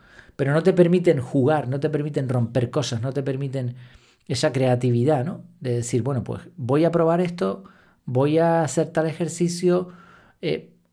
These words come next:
o simplemente quiero aprender, pero no quiero que me hagas exámenes. Quiero aprender esto y dame otra cosa nueva, por favor, rápido. Es curioso porque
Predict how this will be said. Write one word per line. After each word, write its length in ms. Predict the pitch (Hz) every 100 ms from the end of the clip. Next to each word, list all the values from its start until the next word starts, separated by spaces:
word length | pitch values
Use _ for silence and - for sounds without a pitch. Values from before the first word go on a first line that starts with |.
| _
o 180 | 160 143
simplemente 540 | 175 175 175 170 170
quiero 180 | 160 165
aprender, 520 | 165 165 165 180 185
pero 200 | 170 139
no 140 | 139 151
quiero 180 | 175 180
que 80 |
me 80 | 165
hagas 200 | 147 127
exámenes. 540 | 120 - 113 98 113 - _ _
Quiero 220 | - 123
aprender 380 | 123 123 139 196
esto 300 | 214 - 254
y 100 | 202
dame 200 | 135 165
otra 180 | 208 196
cosa 220 | 170 160
nueva, 300 | 143 131 107
por 120 | 104 117
favor, 320 | 120 120 107
rápido. 420 | 123 113 101 - _ _ _ _ _ _ - - - -
Es 120 | -
curioso 460 | 202 233 262 247 180
porque 480 | 147 127 127 123